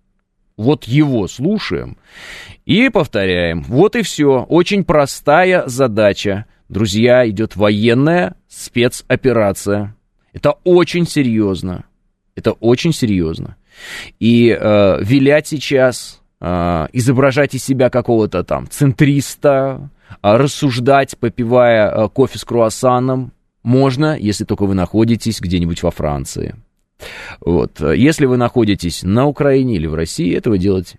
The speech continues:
не стоит. Это просто неправильно. А, а, а, что бы сказал Доренко, это просто все, русские вперед. Или так-то оно так, да трошечки ж не так, пишет Алексис. А,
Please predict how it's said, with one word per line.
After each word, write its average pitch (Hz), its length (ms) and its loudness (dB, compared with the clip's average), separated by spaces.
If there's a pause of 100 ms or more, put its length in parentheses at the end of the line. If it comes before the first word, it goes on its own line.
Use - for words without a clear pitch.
не 101 120 -4
стоит. 85 500 -6 (500)
Это - 180 -2
просто 104 300 -2
неправильно. 78 680 0 (580)
А, 120 340 4
а, 143 460 2 (240)
а, 107 180 -2
что 165 180 0
бы 156 80 -2
сказал 151 280 2
Доренко, 151 380 2
это 135 160 0
просто 131 360 0
все, 113 240 2
русские 139 340 2
вперед. 131 440 0
Или 135 240 2
так-то 147 380 0
оно 131 160 0
так, 139 220 0
да 120 80 -4
трошечки 131 400 -2
ж 110 80 -2
не 127 100 0
так, 107 220 0
пишет - 240 -8
Алексис. - 540 -2 (120)
А, 107 300 4